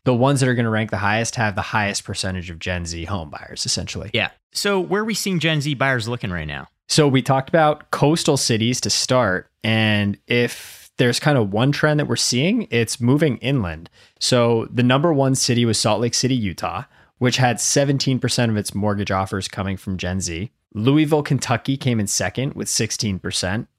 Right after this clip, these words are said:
Speaker 1: And Oklahoma City, Oklahoma came in third with fifteen percent.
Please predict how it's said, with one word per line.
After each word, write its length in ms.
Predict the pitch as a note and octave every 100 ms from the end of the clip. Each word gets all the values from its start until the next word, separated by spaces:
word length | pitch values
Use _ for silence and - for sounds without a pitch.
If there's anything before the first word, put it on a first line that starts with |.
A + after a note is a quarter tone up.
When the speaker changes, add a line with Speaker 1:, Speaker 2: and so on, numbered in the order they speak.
| _ _
Speaker 1:
And 140 | A2+ -
Oklahoma 460 | C3+ C#3+ D3+ D3+ D3
City, 340 | - C3 B2
Oklahoma 560 | G#2+ G#2 G2 A#2 G#2+ F#2
came 240 | - G2
in 80 | F#2+
third 340 | - D3+ G#2
with 140 | F#2 -
fifteen 440 | - A#2+ - F2
percent. 440 | - G2 - -